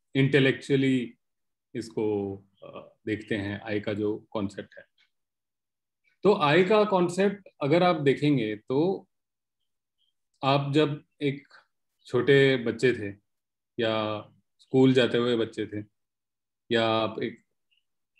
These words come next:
अ, teenager बने, युवक बने, आज जो हैं, तो हर समय आपके मन में एक I का concept होता है। लेकिन आप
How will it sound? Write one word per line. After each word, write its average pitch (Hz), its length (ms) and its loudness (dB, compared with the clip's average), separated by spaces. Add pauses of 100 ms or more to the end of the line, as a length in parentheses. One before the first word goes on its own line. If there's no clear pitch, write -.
(640)
अ, 113 320 -14 (440)
teenager 127 400 4
बने, 117 440 -2
युवक 113 480 -2
बने, 110 500 -8 (260)
आज 113 160 -4
जो 113 140 -2
हैं, 107 300 -6 (460)
तो 139 60 0
हर 135 260 2
समय 185 540 2 (520)
आपके 127 260 0
मन 139 160 4
में 175 440 2
एक 139 240 -2 (680)
I 123 160 2
का 127 440 0 (320)
concept 113 520 -2 (960)
होता 104 160 -4
है। 90 200 -12 (640)
लेकिन 156 280 4
आप 170 340 0